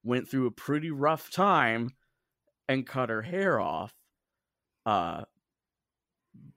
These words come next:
there's a difference between actual good parody and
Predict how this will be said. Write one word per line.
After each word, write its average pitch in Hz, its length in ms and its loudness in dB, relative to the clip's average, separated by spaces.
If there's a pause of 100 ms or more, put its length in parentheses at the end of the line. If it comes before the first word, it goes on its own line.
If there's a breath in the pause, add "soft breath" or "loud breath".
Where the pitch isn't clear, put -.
(140)
there's 131 220 -2
a 131 60 -2
difference 147 280 0
between 120 340 -6 (340)
actual 135 400 -2
good 143 240 -4
parody 247 520 0
and 143 480 2